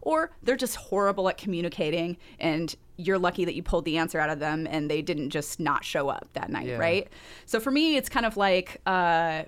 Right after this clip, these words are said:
Speaker 1: fool me once sort of thing.
Speaker 2: Uh-huh.
Speaker 1: So if somebody
Speaker 2: Yeah.
Speaker 1: was to d-,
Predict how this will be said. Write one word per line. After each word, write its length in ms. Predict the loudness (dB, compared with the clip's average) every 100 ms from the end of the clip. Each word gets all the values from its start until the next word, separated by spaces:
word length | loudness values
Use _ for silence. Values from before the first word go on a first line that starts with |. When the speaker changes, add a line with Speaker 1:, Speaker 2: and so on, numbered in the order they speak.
| -12
Speaker 1:
fool 260 | -4 2 4
me 140 | 4
once 420 | 2 0 -2 -12 -18 -8
sort 220 | 0 0
of 80 | 2
thing. 340 | 2 2 2 0
Speaker 2:
Uh-huh. 240 | -4 -2
Speaker 1:
So 160 | 2 2
if 60 |
somebody 280 | 2 0 0
Speaker 2:
Yeah. 60 | 0
Speaker 1:
was 160 | -2
to 120 | -2 -6
d-, 300 | -6 -12